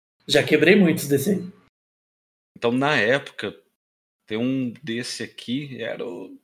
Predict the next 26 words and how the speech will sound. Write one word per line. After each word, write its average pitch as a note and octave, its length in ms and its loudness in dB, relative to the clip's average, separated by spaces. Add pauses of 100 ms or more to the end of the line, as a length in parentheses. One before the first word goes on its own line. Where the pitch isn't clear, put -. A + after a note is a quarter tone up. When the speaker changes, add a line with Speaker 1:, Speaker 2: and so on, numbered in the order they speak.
(180)
Speaker 2:
você G#2+ 300 -4
era C3 120 2
o F3 80 -4
mestre D3+ 500 0
da G#2 160 0
rua, F#2+ 480 -6 (760)
tá? A2 280 -8 (460)
É, - 120 -10
a - 160 -6
molecada C3+ 600 -2
toda G#2+ 380 -4
aí G2 540 -4
queria G2+ 400 -6
ir F#2+ 80 -6
na F#2+ 120 -8
sua F#2 200 -4
casa F#2 320 -8
pra F#2 140 -16
jogar, G2 460 -6
pra F2+ 180 -8
ver E2+ 200 -10
o F#2+ 100 -8
que A#2 200 -12
que - 200 -10
era F#2 360 -2
aquilo, G2+ 680 -10